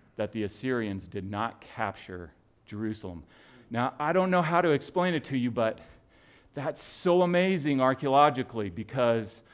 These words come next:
we have every city from north of the Euphrates and Tigris River to south, uh, and everywhere in between to south of the Nile River in Egypt. Every single city the Assyrians ever laid siege to,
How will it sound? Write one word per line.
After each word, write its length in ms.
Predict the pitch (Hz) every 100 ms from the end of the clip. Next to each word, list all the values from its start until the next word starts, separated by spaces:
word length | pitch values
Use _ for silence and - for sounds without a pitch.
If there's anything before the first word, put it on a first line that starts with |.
| - _ -
we 160 | 135
have 360 | 147 147 131 127 -
every 380 | 165 156 190
city 540 | 185 - 190 175 120 90 - _ - _
from 440 | - 151 135 127 143
north 380 | 156 190 202 202
of 160 | 156
the 80 | 165
Euphrates 580 | 165 165 185 185 165 131
and 140 | 131
Tigris 560 | - 180 180 156 170 151
River 320 | 170 135 107
to 240 | - 135
south, 880 | 120 - - - 175 202 202 - - - - -
uh, 80 | -
and 120 | 123 -
everywhere 540 | 180 202 214 202 202 196
in 60 |
between 340 | 190 - 190 165
to 120 | 147
south 580 | 135 - 175 170 185 185
of 180 | - 139
the 80 | 156
Nile 340 | 160 165 160
River 280 | 156 160 156
in 80 | 151
Egypt. 420 | 160 143 123 - - - - -
Every 440 | 175 180 143 170
single 460 | 170 - 165 170 165
city 400 | - - 165 160
the 160 | 135 135
Assyrians 580 | 117 - 156 156 139 - -
ever 200 | 214 208 - -
laid 160 | 190
siege 400 | 139 180 165 120
to, 260 | - 107 92